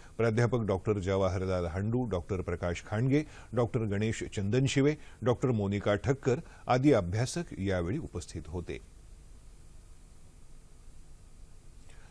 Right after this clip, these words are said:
आर्थिक साक्षरता आणि उद्योजक विकास क्षेत्रात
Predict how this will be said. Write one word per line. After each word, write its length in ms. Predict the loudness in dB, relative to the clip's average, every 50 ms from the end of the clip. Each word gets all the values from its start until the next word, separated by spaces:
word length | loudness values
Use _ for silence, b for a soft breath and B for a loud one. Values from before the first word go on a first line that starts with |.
| b b b b b b b b b b b 6
आर्थिक 360 | 8 8 8 8 6 4 4
साक्षरता 600 | 6 6 6 6 6 6 6 6 6 6 6 6
आणि 180 | 6 8 8 8
उद्योजक 760 | 6 6 4 4 6 8 8 8 8 6 6 4 4 4 2
विकास 480 | 2 2 2 2 4 4 4 4 4 2
क्षेत्रात 540 | 0 2 0 0 0 2 2 2 2 2